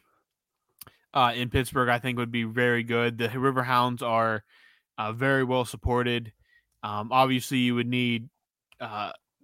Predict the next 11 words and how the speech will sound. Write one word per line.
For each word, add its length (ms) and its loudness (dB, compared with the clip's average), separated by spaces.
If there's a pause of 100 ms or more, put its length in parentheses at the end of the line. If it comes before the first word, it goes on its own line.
(380)
the 100 -6
money 320 2
to, 100 -4 (460)
uh, 240 -4
the 140 -6
money 420 0
to 260 -2
make 280 -2
it 40 -4
possible. 520 0
So, 340 0